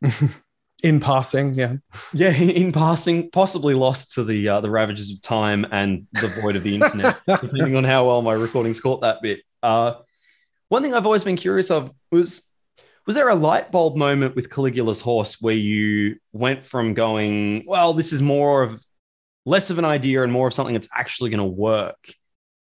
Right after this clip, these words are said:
Speaker 2: You know, was there ever a point where it transitioned from being a couple of mates making some noise into, "Oh, wow, this is something serious now"? Or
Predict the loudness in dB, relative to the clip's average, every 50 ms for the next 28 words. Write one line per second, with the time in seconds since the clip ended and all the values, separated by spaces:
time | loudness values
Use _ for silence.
0 | _ _ -6 -4 -2 0 0 0 0 -2 -2 -2 0 2 2 2 2 2 2 -2
1 | -4 -2 -2 -2 -2 -2 -2 -2 -2 -2 -2 -4 -4 -4 -2 0 0 0 0 -2
2 | -2 -4 -2 -2 -2 -2 -2 -2 -4 -4 -4 -2 -2 -2 0 0 0 2 2 2
3 | 0 0 -2 -6 _ _ _ _ _ _ _ _ _ -12 -4 -2 -2 -2 0 -2
4 | -2 0 0 2 2 2 0 -2 -4 -4 -2 -2 -2 -2 -4 -4 -4 -2 -2 -2
5 | 0 0 2 2 2 2 0 0 0 -2 -6 -6 -4 -2 -2 -2 -2 -4 -4 -2
6 | -2 0 0 0 0 -2 -4 -6 _ _ _ _ _ _ _ _ -2 0 2 2
7 | 2 2 2 0 0 -2 -2 -2 -2 -2 -2 -4 -4 -6 -4 -2 0 0 0 0
8 | 0 -2 -2 -4 -4 -4 -4 -6 -8 -12 -14 -14 -12 -10 -10 -10 -10 -12